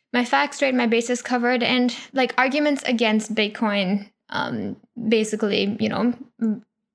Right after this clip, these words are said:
properly understood and having a defense against them.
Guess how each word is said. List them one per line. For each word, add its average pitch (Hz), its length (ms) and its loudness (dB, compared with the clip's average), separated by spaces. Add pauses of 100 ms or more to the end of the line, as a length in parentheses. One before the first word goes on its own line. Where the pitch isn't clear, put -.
(400)
properly 226 580 2
understood 226 760 0
and 220 220 2
having 208 380 0
a 214 60 2
defense 240 460 0
against 233 400 0
them. 233 260 -6